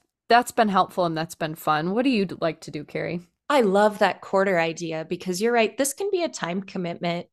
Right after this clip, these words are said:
Speaker 2: And if you have the time and you really want to connect to it, awesome. But I do like your quarter idea. My practice is very similar to yours, where I also like to have my phone handy with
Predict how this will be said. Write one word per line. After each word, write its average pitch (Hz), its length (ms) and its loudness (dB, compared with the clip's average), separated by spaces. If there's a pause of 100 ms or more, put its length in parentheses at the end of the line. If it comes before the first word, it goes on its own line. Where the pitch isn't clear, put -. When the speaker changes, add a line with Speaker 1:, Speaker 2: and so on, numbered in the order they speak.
(400)
Speaker 2:
And 208 380 2
if 226 180 2
you 254 120 2
have 214 260 0
the 233 100 -4
time 233 520 -4
and 180 180 -4
you 180 100 -2
really 185 240 -2
want 180 120 -4
to 175 60 -4
connect 180 360 -6
to 202 100 -2
it, 196 160 0
awesome. 190 540 0
But 175 120 0
I 175 120 0
do 175 220 -6
like 165 300 -2
your 160 140 -6
quarter 160 400 -2
idea. 151 480 -4 (540)
My 226 480 2 (380)
practice 208 500 -2
is 160 140 -6
very 185 540 -2
similar 160 560 -4 (300)
to - 160 -4
yours, 147 800 -4
where 151 600 -4 (320)
I 185 140 4
also 180 420 2
like 165 260 -4
to 170 120 -4
have 160 200 -2
my 160 260 -4
phone 160 420 -2
handy 156 800 -6 (120)
with 160 260 -4